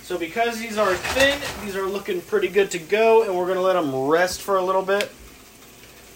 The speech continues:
So yeah, what we're gonna do is very carefully just fork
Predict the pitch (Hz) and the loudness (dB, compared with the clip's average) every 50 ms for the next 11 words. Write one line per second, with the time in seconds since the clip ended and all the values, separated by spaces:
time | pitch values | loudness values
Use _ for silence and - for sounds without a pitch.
0 | - - - - - - - - - - - - - - - - - - - - | -4 -4 -4 -4 -14 -20 -20 -20 -20 -20 -20 -20 -20 -20 -20 -20 -20 -20 -20 -20
1 | - - - - - - - - - - - - - - - - - - - - | -20 -20 -20 -20 -20 -20 -20 -20 -20 -20 -20 -20 -20 -20 -20 -20 -20 -20 -20 -20
2 | - - - 151 143 143 139 147 156 185 190 165 - - - 165 165 165 165 - | -18 -14 -10 -6 -6 -4 -4 -2 2 4 4 4 4 0 -6 -8 -6 -6 -4 -4
3 | 165 160 170 165 160 156 156 160 208 226 220 220 226 220 - - 170 170 165 156 | -4 -4 -2 -2 -2 -4 -4 0 6 8 8 8 8 4 0 -4 -2 -2 -2 -2
4 | 151 156 - 151 147 160 165 165 160 156 147 143 - - - 214 220 214 214 - | -4 -8 -12 -8 -2 0 2 2 2 2 -2 -4 -8 -8 -4 -2 -2 -2 -2 0
5 | 214 208 208 202 202 208 208 196 185 - - - - 143 139 131 - - - - | 0 0 2 2 0 -2 -4 -4 -4 -4 -4 -4 -8 -14 -16 -16 -16 -18 -18 -12
6 | - 165 180 180 | -6 -4 -4 -4